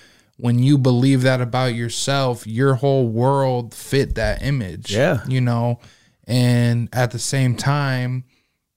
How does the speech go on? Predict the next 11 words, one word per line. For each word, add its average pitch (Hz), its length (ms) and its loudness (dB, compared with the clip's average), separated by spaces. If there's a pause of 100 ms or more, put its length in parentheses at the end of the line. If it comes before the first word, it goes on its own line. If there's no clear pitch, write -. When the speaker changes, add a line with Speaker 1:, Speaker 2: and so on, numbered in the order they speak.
(120)
Speaker 1:
you 135 160 0
fast 131 380 0
forward 135 280 -4
to 127 100 -10
that 123 340 -2
to 120 120 -4
now 120 640 -2 (380)
and 123 160 0
you 123 80 2
talk 131 320 0
about, 127 560 -2